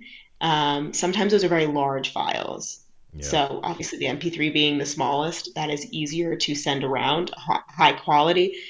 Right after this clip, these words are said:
Speaker 1: um, M P three. But if you have the capability of having all three, have all three handy.
Speaker 2: Yeah.
Speaker 1: Uh, that's, that's how at least I,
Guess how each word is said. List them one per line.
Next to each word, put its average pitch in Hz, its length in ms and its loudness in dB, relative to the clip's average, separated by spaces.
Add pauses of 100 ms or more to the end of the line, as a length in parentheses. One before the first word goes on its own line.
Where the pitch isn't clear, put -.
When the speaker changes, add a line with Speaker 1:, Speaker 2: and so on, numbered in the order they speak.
(340)
Speaker 1:
um, 147 560 -2
M 185 140 0
P 196 220 -4
three. 208 400 2 (720)
But 175 440 2 (580)
if 190 180 0
you 190 80 0
have 175 540 2 (320)
the 190 60 -2
capability 170 800 2
of - 100 -4
having 170 600 -4 (100)
all 139 260 -2
three, 226 480 -4 (1200)
have 165 160 -4
all 269 160 0
three 220 260 0
handy. - 560 -10
Speaker 2:
Yeah. - 240 -12
Speaker 1:
Uh, 151 240 -4
that's, - 260 6 (120)
that's 170 160 6
how 180 120 4
at - 80 2
least 170 260 -2 (100)
I, 165 340 2